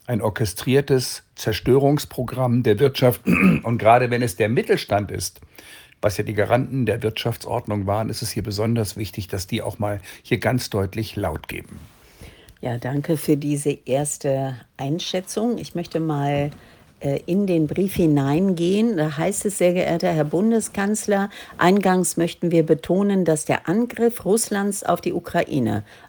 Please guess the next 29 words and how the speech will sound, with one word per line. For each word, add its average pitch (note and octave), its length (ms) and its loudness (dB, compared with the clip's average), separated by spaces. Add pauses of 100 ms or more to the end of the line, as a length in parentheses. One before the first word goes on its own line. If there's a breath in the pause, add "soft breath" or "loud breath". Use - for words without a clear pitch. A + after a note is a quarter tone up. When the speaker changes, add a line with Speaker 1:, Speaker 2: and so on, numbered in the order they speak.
Speaker 2:
ein A#2 160 -4
klarer E3 400 2
Verstoß D3+ 540 0
gegen C3 240 -2
Artikel C3 420 -4
zwei B2+ 320 -2
der B2+ 180 0
U-N-Charta A#2 800 -4
ist - 360 -10
und C3 280 0 (280 loud breath)
von D3 220 4
uns E3 240 -2
als - 240 -6
schweres - 380 -2
Verbrechen G#2+ 580 -6
gesehen A#2 400 -4
und C#3 160 -4
kritisiert D3 640 -4
wird. - 220 -10 (400 loud breath)
Zur C4 260 4
Wahrheit D3 460 2
gehört C3+ 400 0
aber C3 320 -4
auch G2+ 280 0
dazu, D3+ 440 -4
dass G#3+ 240 0
dieser F3+ 320 0
Krieg - 320 -4
nicht D3+ 240 -2